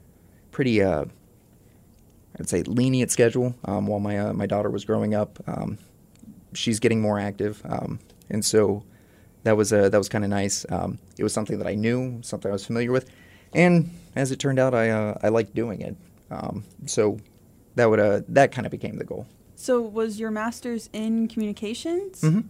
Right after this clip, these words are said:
Speaker 2: Okay. Did you have an emphasis?
Speaker 1: I don't believe so.
Speaker 2: Okay. And a lot of the people that I've talked to, I'm not going to grad school, but, um,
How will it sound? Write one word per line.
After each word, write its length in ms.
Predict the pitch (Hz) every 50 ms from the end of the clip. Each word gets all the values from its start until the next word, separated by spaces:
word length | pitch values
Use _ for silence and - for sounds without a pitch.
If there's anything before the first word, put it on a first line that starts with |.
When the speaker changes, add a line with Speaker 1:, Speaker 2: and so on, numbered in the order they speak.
| - - - - -
Speaker 2:
Okay. 320 | 262 269 247 202 214 226 233 -
Did 160 | - 240 208
you 80 | 247 240
have 280 | 226 220 214 214 208
an 140 | 214 214 202
emphasis? 680 | - - 202 - 233 226 - - 247 247 240 - - - _ _ _ _ _ _ _ _ _ - - _ _ - -
Speaker 1:
I 60 | -
don't 160 | 127 156 156
believe 220 | 135 120 113 - -
so. 160 | - - - - - - -
Speaker 2:
Okay. 380 | 220 208 - 190 - - 247 240 -
And 300 | 233 240 247 254 247 - - - - 262 - - - -
a 60 | -
lot 160 | 262 277 294 330
of 60 | 349
the 60 | 311
people 180 | 285 302 294 294
that 100 | 302 277
I've 120 | 262 240
talked 300 | - 233 247 247 247 240
to, 180 | - 262 247 233
I'm 140 | - 208 220
not 180 | 214 185 -
going 160 | - 196 190 190
to 40 | 185
grad 240 | 196 190 185 185 185
school, 220 | - - 208 196
but, 380 | 190 196 208 190 190 - - - -
um, 420 | 202 202 196 185 180 175 180 202